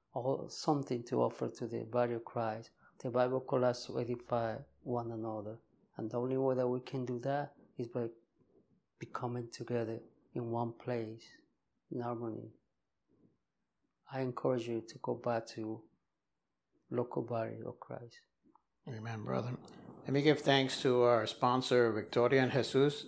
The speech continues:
Speaker 2: Iglesia Victoria and Jesus, uh, located at eight hundred Northwest one oh two Avenue in Pembroke Pines. If you need more information regarding that, seven eight six, four zero one,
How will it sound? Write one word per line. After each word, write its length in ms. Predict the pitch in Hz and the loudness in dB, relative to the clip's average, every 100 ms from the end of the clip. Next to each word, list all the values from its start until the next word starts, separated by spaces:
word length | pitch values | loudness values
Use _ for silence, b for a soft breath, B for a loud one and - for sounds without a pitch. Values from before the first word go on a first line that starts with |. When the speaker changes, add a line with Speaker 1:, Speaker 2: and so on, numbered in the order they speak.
| - | -8
Speaker 2:
Iglesia 560 | 120 123 127 139 131 117 - | 2 4 6 6 4 2 0
Victoria 400 | 160 - 131 123 | 0 4 4 6
and 80 | 123 | 4
Jesus, 420 | 110 151 151 - - - _ _ _ _ - - - - _ B B B - | 4 4 4 2 -14 -20 _ _ _ _ -20 -20 -20 -20 _ B B B 4
uh, 200 | 131 120 | 6 6
located 460 | 123 127 127 120 117 | 4 4 2 4 4
at 100 | 117 | 6
eight 180 | 131 | 6
hundred 380 | 135 135 123 120 | 6 4 4 4
Northwest 540 | 117 117 127 120 - 120 | 2 2 4 2 2 0
one 220 | 120 117 | 2 4
oh 120 | 117 | 4
two 320 | 117 131 117 | 4 4 6
Avenue 480 | 117 131 135 139 127 | 8 6 4 4 2
in 80 | 113 | 2
Pembroke 340 | 123 117 - | 0 0 0
Pines. 520 | 131 135 151 156 - - b b b b - | 6 8 6 4 -2 -14 b b b b -6
If 220 | 123 113 | -4 0
you 60 | 120 | 2
need 180 | 123 127 | 4 6
more 180 | 127 131 | 6 4
information 800 | 127 120 123 131 139 143 143 139 | 4 4 4 4 4 2 2 2
regarding 460 | 120 131 131 127 | 4 4 4 4
that, 240 | 127 139 139 | 6 6 4
seven 340 | 143 123 123 | 2 4 2
eight 180 | 117 - | 0 0
six, 340 | - 143 151 | 4 4 2
four 360 | - - 127 123 | -4 2 4 4
zero 400 | 117 131 123 107 | 4 6 6 6
one, 400 | 120 131 156 | 6 6 4